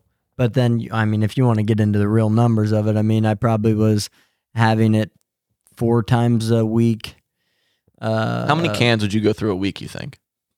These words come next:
Speaker 1: A fuck ton. I would buy the big old things and I would,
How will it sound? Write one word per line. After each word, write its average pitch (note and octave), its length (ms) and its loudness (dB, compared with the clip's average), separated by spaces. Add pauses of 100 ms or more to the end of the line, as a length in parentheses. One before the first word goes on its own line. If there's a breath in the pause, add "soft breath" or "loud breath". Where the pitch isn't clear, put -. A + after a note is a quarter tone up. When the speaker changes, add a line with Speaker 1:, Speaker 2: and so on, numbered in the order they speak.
(260)
Speaker 1:
A A2 60 -8
fuck A#2 320 -2
ton. G2+ 180 -4
I G2 80 -2
would A2+ 120 -4
buy A2 160 2
the G#2 60 -2
big G#2+ 180 0
old G#2 240 0
things A2 320 0
and G#2 80 0
I G#2 120 2
would, G#2 240 -4